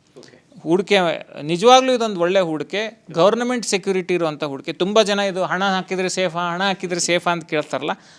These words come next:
Speaker 2: ಹಣ ಹಾಕಿದ್ರೆ ಸೇಫ್ ಅನ್ನೋ one of the investment ಇದು.
Speaker 1: Very nice. ಮುಂದಿನದು ಸರ್, ಆ, ಯಾರು ಹೂಡಿಕೆ ಮಾಡ್ಬೇಕು? ಈ ಆಪ್ಷನನ್ನು ಯಾರು ಪರಿಗಣಿಸ್ಬೇಕು? ಎಷ್ಟು ಹೂಡಿಕೆ ಮಾಡ್ಬೋದು ಮ್ಯಾಕ್ಸಿಮಮ್? ಮತ್ತೆ, ಆ, ಎಷ್ಟು ಅವಧಿವರೆಗೆ ಅವರು ಹೂಡಬೇಕಾಗತ್ತೆ?
Speaker 2: ಆ,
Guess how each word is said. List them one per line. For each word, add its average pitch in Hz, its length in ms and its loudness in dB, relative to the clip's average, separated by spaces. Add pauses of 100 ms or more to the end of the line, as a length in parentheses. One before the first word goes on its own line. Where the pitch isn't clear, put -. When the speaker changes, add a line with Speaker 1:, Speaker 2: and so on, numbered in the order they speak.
(140)
Speaker 2:
ಹಣ 170 160 4
ಹಾಕಿದ್ರೆ 202 500 2
ಸೇಫ್ 226 400 4
ಅನ್ನೋ 208 340 0
one 165 200 -4
of 165 140 -14
the 170 140 0
investment 143 500 -10
ಇದು. - 400 -20
Speaker 1:
Very 120 120 -10
nice. - 220 -20 (280)
ಮುಂದಿನದು 202 420 -4
ಸರ್, - 400 -14
ಆ, 127 280 -10 (160)
ಯಾರು 226 300 0
ಹೂಡಿಕೆ 196 300 -6
ಮಾಡ್ಬೇಕು? 131 400 -8
ಈ 147 40 -4
ಆಪ್ಷನನ್ನು 226 500 -2
ಯಾರು 160 240 0
ಪರಿಗಣಿಸ್ಬೇಕು? 139 880 -10 (400)
ಎಷ್ಟು 220 340 -2
ಹೂಡಿಕೆ 214 260 -8
ಮಾಡ್ಬೋದು 135 360 -8
ಮ್ಯಾಕ್ಸಿಮಮ್? 143 640 -6 (200)
ಮತ್ತೆ, 214 600 -10
ಆ, - 100 -4
ಎಷ್ಟು 190 500 -2
ಅವಧಿವರೆಗೆ 208 800 -4
ಅವರು 170 220 -8
ಹೂಡಬೇಕಾಗತ್ತೆ? 127 800 -12 (360)
Speaker 2:
ಆ, 226 60 -2